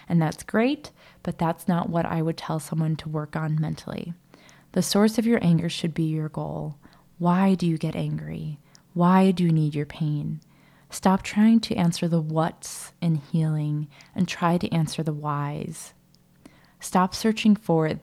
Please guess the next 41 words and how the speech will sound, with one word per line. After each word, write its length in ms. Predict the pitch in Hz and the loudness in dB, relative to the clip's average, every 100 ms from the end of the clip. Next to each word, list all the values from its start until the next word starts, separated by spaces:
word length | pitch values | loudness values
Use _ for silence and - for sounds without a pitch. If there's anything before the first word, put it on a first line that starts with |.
| - | 0
the 360 | 190 202 208 | 2 4 4
holy 360 | 190 185 180 190 | 2 2 2 2
grail 400 | 175 165 165 165 | 2 0 2 2
emotion 460 | 165 156 160 170 | 0 0 -2 -2
that 160 | 160 - | -2 -2
will 100 | 160 | -4
suddenly 420 | - 170 170 170 | -4 -2 2 2
wash 300 | 170 160 147 | 2 -2 -4
your 120 | 160 | -8
pain 260 | 156 165 160 | -6 -4 -2
away. 480 | 156 151 151 151 151 - - - - - | -2 -4 -6 -8 -12 -20 -20 -20 -20 0
The 100 | 185 | 6
emotion 420 | 185 185 196 208 | 8 8 6 6
is 160 | 202 - | 4 2
fear 560 | - 165 156 143 143 - - | -2 0 0 -2 -6 -10 -4
that 120 | 160 | 0
is 120 | 160 | 4
met 180 | 160 156 | 4 2
with 160 | 160 - | -4 -6
anger. 520 | 156 151 147 - 156 _ - - - | -4 -4 -4 -8 -12 _ -20 -20 -20
Focus 440 | - 185 185 214 - | 0 2 4 4 4
on 160 | 180 | 2
understanding 640 | - 165 156 - 165 160 165 | 4 2 0 -2 0 2 0
that 140 | 160 | -2
these 200 | 165 165 | -4 0
emotions 480 | 180 175 165 185 175 | 2 2 2 0 0
exist 460 | 160 156 160 - 180 | -2 -2 -2 -2 0
in 160 | 180 | 2
you 340 | 156 156 156 151 - - - - | 2 0 -2 -4 -12 -20 -18 0
and 180 | 165 | 2
that 140 | 160 156 | 2 0
they're 160 | 151 | -2
far 320 | 147 - 180 196 | -2 0 4 6
more 180 | 196 | 4
powerful 600 | 196 - 156 156 - 156 | 2 -2 0 0 -2 -4
than 160 | 156 147 | 0 0
you 80 | 147 | -2
can 180 | - 165 | -2 -4
sense 400 | - 156 156 - | -2 -4 -4 -6
of 160 | - | -8
them. 360 | - - 175 | -6 -2 -4